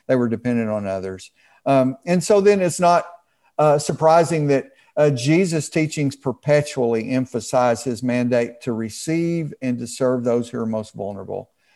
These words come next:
In his first sermon, he identifies his own mission as preaching good news to the poor and serving those that are, that are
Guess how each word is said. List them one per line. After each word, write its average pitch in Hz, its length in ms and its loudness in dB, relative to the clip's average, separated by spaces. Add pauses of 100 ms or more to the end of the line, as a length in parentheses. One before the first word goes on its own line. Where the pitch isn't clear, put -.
(140)
In 156 120 0
his 151 100 -2
first 160 260 2
sermon, 170 440 4
he 151 240 2
identifies 139 640 2
his 123 160 -2
own 135 220 2
mission 135 360 0
as 120 120 -6
preaching 135 420 -4
good 147 200 2
news 147 280 -4
to 139 140 -4
the 120 100 -4
poor 160 560 2 (220)
and 135 120 -2
serving 151 580 2
those 147 360 4
that 131 200 2
are, 123 320 2
that 131 220 2
are 123 260 2